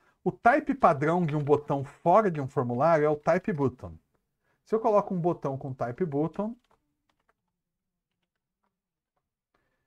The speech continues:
esse botão passa a ser um botão como se estivesse fora do formulário, esperando que eu faça alguma coisa com JavaScript, ok?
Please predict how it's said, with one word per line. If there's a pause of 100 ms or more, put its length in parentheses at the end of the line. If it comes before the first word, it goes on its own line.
(720)
esse
botão
passa
a
ser
um
botão
como
se
estivesse
fora
do
formulário, (380)
esperando
que
eu
faça
alguma
coisa
com
JavaScript,
ok?